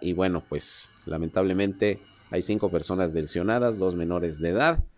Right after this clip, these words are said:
Eh, según los datos hasta este momento, nadie de gravedad, pero, bueno, pues, por lo menos golpes sí se llevaron. Esto luego de que, pues, ayer también les comenté que sí hubo el deceso de un, de un joven en una volcadura ya también en Gómez Palacio.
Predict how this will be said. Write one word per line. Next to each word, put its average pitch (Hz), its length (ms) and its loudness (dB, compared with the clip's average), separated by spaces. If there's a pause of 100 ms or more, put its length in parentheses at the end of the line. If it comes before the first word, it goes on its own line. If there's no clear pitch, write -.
(280)
Eh, 90 500 0
según 104 280 2
los 95 160 2
datos 104 260 0
hasta 98 200 -2
este 95 180 -2
momento, 110 460 0
nadie 87 260 0
de 87 100 2
gravedad, 101 460 2
pero, 85 160 0
bueno, 82 300 0
pues, - 120 -8
por - 140 -4
lo 82 80 0
menos 90 260 0
golpes 101 520 2 (260)
sí 95 400 2
se - 260 0
llevaron. 92 580 4 (260)
Esto 104 260 0
luego 104 220 6
de 87 160 4
que, 82 400 2 (100)
pues, - 380 -2
ayer 107 300 4
también 98 240 0
les 98 120 -4
comenté 82 380 -2
que 95 100 -2
sí 95 180 -2
hubo 92 320 2 (100)
el 78 160 -4
deceso 101 420 0
de 87 160 4
un, 87 420 -2 (420)
de 87 160 2
un 107 120 2
joven 117 540 4
en 85 80 -4
una 95 140 0
volcadura 85 520 2
ya 85 140 2
también 85 340 -2
en 80 120 -4
Gómez 73 260 -6
Palacio. 110 640 0